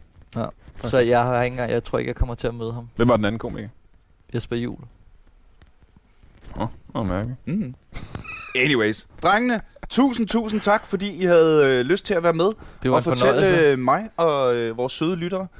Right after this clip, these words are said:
Speaker 2: Anytime.
Speaker 3: øh, noget mere om The Last of Us, som måske er, hvis ikke det bedste, så i hvert fald, øh, aller, aller, aller øverst på topplaceringerne over de fedeste og, lige så vigtigt, mest gennemførte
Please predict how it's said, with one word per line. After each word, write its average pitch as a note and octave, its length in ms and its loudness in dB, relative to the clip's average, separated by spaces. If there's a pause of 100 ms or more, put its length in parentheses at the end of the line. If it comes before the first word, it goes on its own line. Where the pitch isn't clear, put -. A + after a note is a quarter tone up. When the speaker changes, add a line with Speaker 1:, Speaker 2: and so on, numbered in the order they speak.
Speaker 2:
Anytime. B2+ 500 4
Speaker 3:
øh, A#2+ 680 -6
noget B2 180 -4
mere A#2+ 340 -6
om B2+ 540 -8
The A#2+ 80 -4
Last A2+ 260 -4
of - 80 -14
Us, B2+ 160 -8
som - 240 -6
måske - 760 -8
er, C3+ 220 -4 (480)
hvis B2 320 -2
ikke D3+ 180 -2
det D#3+ 220 -4
bedste, A#2 320 -4
så - 140 -2
i B2+ 120 -2
hvert B2 260 -2
fald, A#2 200 -6 (220)
øh, A2 300 0 (200)
aller, D3 220 -10 (100)
aller, - 220 -12 (100)
aller - 200 -10 (180)
øverst - 380 -6
på B2+ 80 -10
topplaceringerne A2 1080 -4 (520)
over A2+ 240 0
de A#2+ 160 -14
fedeste B2 540 -2 (240)
og, A#2+ 280 0 (760)
lige A#2+ 180 -8
så - 100 -6
vigtigt, G#2+ 400 -8
mest A2+ 260 -6 (280)
gennemførte C3 640 0